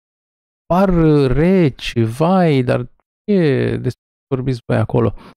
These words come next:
Mie mi se pare că încercarea de bază a curentelor ăstora de idei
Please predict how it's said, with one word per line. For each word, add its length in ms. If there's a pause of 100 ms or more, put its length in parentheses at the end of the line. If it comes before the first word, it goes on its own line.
(200)
Mie 100
mi 100
se 140
pare 240
că 400 (180)
încercarea 920
de 140
bază 640
a 420 (520)
curentelor 640
ăstora 460
de 140
idei 640